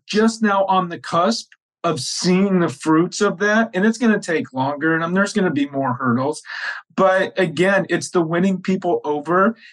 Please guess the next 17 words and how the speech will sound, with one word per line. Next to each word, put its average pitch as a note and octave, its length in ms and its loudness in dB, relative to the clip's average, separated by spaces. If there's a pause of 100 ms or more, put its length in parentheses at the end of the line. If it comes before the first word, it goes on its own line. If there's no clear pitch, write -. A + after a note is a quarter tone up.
(260)
You G3+ 80 0
know, F#3 60 4
a F#3+ 80 2
part A3+ 220 2
of G#3+ 60 0
my F#3+ 120 2
story F3+ 520 0 (100)
is D#3+ 320 -2
being E3+ 320 -2
a C#3+ 80 -4
teenager. D#3+ 840 0
I A#2+ 140 2
dropped D#3 300 0
out E3+ 140 2
of D#3+ 60 -2
high C#3+ 160 -4
school. C3+ 480 -4